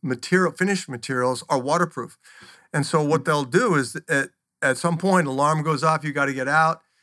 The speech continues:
You get out, they lock the door, it automatically locks the door, and the system inside of that bathroom goes in and literally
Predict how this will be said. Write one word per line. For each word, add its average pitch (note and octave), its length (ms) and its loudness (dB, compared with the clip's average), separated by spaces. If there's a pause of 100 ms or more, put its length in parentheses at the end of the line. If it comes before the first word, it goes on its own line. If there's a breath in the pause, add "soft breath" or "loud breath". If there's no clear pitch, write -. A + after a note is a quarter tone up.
(200)
You C3+ 80 -4
get C#3+ 140 0
out, D#3+ 220 4
they C3+ 80 -2
lock C#3+ 280 0
the C#3+ 100 -2
door, D#3+ 420 0 (360)
it D#3 60 -4
automatically D3+ 520 0
locks D3 260 0
the D3 60 -8
door, E3 380 0
and C#3 160 0
the C3+ 140 0
system A3 680 -2
inside F3 440 2
of E3 60 0
that D#3 180 0
bathroom D3 460 -2
goes C#3+ 260 0
in D#3 140 0
and C#3+ 280 0
literally D#3+ 560 2